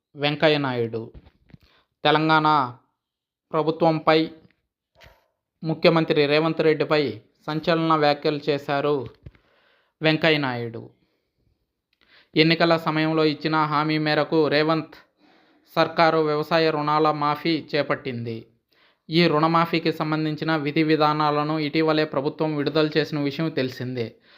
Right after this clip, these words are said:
అయితే ఈ విధి విధానాల ఉత్తర్వులే వెంకయ్య నాయుడు ప్రశంసలకు కారణభూతమయ్యాయి. రైతు రుణమాఫీ విధి విధానాలు కాదు, ఈ ఉత్తర్వులు తెలుగులో ఉండడం వెంకయ్య నాయుడును ఎంతగానో ఆకట్టుకుంది. దీంతో పార్టీలు వేరైనా,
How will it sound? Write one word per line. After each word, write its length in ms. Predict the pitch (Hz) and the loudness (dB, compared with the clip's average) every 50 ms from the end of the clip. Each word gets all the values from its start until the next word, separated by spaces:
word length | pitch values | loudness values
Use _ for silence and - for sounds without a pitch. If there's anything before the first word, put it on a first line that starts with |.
| - - - _ - | -20 -20 -20 _ 0
అయితే 280 | 156 165 165 175 180 170 160 | 2 2 4 4 2 2 4
ఈ 140 | 151 160 160 | 4 2 2
విధి 260 | 156 151 156 151 165 | 2 2 0 0 0
విధానాల 540 | 165 160 165 160 165 160 160 156 151 151 156 160 | 0 0 0 0 0 0 0 0 0 0 0 0
ఉత్తర్వులే 600 | 151 147 143 - - 156 156 151 156 156 160 165 | 0 -2 -4 -4 -2 -2 0 0 2 2 2 0
వెంకయ్య 400 | 160 147 147 143 139 - 160 156 | 0 0 -2 -4 -2 0 0 0
నాయుడు 320 | 151 151 151 147 147 143 147 | 0 0 0 0 0 -2 -2
ప్రశంసలకు 720 | - - 135 131 - 156 151 143 - 151 147 135 135 170 165 165 | -4 -4 -6 -6 -4 -6 -6 -4 -2 -2 -2 -2 -2 -4 -4 -2
కారణభూతమయ్యాయి. 1120 | - 151 139 139 143 143 139 131 131 123 117 131 123 123 123 120 113 110 110 110 110 110 113 - _ _ _ _ - - _ _ | 0 2 2 2 0 -2 -2 -4 -4 -6 -6 -8 -8 -8 -8 -6 -6 -6 -8 -8 -10 -12 -14 -16 _ _ _ _ -20 -20 _ _
రైతు 320 | - 147 151 160 156 160 160 | 0 2 2 2 2 2 0
రుణమాఫీ 640 | 147 151 151 156 156 156 156 151 - - 160 156 143 127 117 120 - _ _ - | 0 0 0 0 0 0 0 0 0 0 0 0 0 -2 -6 -10 -14 _ _ -8
విధి 220 | 156 156 151 170 | -6 -2 -2 0
విధానాలు 640 | 160 156 156 151 156 156 156 151 151 151 147 147 156 160 156 | 0 0 0 0 0 0 0 2 2 2 2 2 0 -2 0
కాదు, 340 | - 135 135 139 131 123 113 113 - _ _ _ _ _ _ _ 156 | 0 2 2 2 0 -2 -6 -8 -10 _ _ _ _ _ _ _ -2
ఈ 100 | 165 175 | 0 0
ఉత్తర్వులు 720 | 156 151 151 151 - 175 165 170 165 165 165 170 175 170 147 127 131 - | 0 0 -2 0 0 0 2 2 2 2 2 2 2 2 0 0 -2 -4
తెలుగులో 400 | - 160 156 160 160 175 165 165 165 | -2 0 0 2 2 2 2 2 2
ఉండడం 400 | 160 156 151 147 147 151 170 170 156 | 0 0 -2 -2 -2 -2 -2 -2 -2
వెంకయ్య 340 | 143 143 147 147 170 160 156 | -4 -4 -2 0 0 0 0
నాయుడును 560 | 156 156 151 147 147 143 143 147 147 156 160 | 0 0 0 0 0 0 -2 -2 -2 -2 -4
ఎంతగానో 540 | 156 147 147 147 - 151 147 156 156 151 160 | -4 -4 -4 -4 -4 -2 0 0 0 2 2
ఆకట్టుకుంది. 800 | 156 143 139 135 - 139 - 147 123 - 131 127 117 120 120 117 - - _ _ _ _ _ _ _ | 0 0 0 0 -2 -4 -6 -8 -10 -10 -10 -10 -8 -8 -10 -10 -12 -16 _ _ _ _ _ _ _
దీంతో 340 | 143 143 160 165 160 165 160 | 0 2 2 2 4 2 0
పార్టీలు 520 | 151 - 156 151 151 156 - 170 160 165 160 | 2 2 2 2 2 2 0 -2 0 0 0
వేరైనా, 440 | 147 151 151 151 156 151 156 160 | 2 2 2 2 2 0 0 0